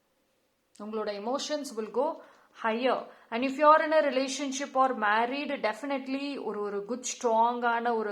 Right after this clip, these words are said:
எமோஷன்ஸை ஷேர் பண்ணவும், லவ்வை ஷேர் பண்ணவும் வாய்ப்புகள் நிறையவே வந்துட்டு இருக்கு. So the deep feelings எக்ஸ்பிரஸ் பண்ணவும் வாய்ப்பு இருக்கு.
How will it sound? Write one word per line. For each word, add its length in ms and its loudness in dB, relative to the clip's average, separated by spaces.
எமோஷன்ஸை 720 -6
ஷேர் 300 -2
பண்ணவும், 420 -6
லவ்வை 460 4
ஷேர் 300 0
பண்ணவும் 500 -6
வாய்ப்புகள் 500 0
நிறையவே 440 -4
வந்துட்டு 360 -10
இருக்கு. 380 -14
So 160 -10
the 80 -6
deep 440 -6
feelings 420 -2
எக்ஸ்பிரஸ் 560 -6
பண்ணவும் 300 -6
வாய்ப்பு 320 -8
இருக்கு. 340 -18